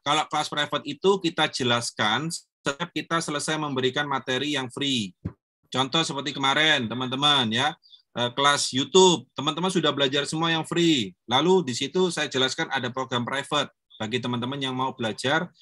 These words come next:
editing video untuk YouTube. Nah, jadi program kita, teman-teman, itu kita jelaskan setiap kita selesai seminar yang free, ya. Karena pasti dari situ nanti kita ketahuan nih bahwa ternyata peserta ada yang butuh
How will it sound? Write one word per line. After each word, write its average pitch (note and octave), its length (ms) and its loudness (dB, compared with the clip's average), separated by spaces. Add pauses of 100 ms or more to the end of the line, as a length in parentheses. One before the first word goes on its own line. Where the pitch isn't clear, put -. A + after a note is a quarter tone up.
(240)
editing B2 320 -2
video B2+ 400 -2
untuk A#2 160 -4
YouTube. A2 560 0
Nah, G#2+ 180 0 (400)
jadi F#3+ 400 2 (340)
program F3 480 4
kita, G#3 400 2
teman-teman, C3+ 720 -2 (320)
itu D#3 240 -2
kita F#3+ 320 -2
jelaskan C3+ 560 2
setiap F3 480 -4
kita D#3+ 240 0
selesai D3+ 480 -4
seminar C#3 400 -4
yang B2+ 240 -2
free, A#2 320 -2 (400)
ya. B2+ 400 0 (300)
Karena F3+ 480 6
pasti F#3+ 560 -2 (240)
dari C#3+ 260 4
situ G3 320 0
nanti F3 300 4
kita E3+ 240 -2
ketahuan F3+ 480 2
nih E3+ 160 2
bahwa B2+ 260 4
ternyata C#3 460 -2
peserta C#3 480 0
ada C3 180 0
yang C#3+ 220 2
butuh E3+ 500 0